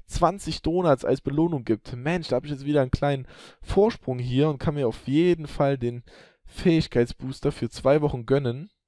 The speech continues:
Und da tue ich dem Team auch was Gutes, wenn ich hier den Fähigkeitsbooster reinknalle. Das freut mich auch.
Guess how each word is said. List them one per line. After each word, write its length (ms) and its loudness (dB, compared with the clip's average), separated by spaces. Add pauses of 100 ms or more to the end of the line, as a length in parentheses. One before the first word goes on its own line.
(960)
Und 600 0 (100)
da 120 -2
tue 180 -4
ich 60 -8
dem 200 -6
Team 240 -8
auch 140 -2
was 180 -4
Gutes, 540 -8
wenn 140 -10
ich 120 -8
hier 220 0
den 140 -4
Fähigkeitsbooster 760 -6
reinknalle. 760 -2 (1200)
Das 140 -4
freut 260 4
mich 160 -4
auch. 360 0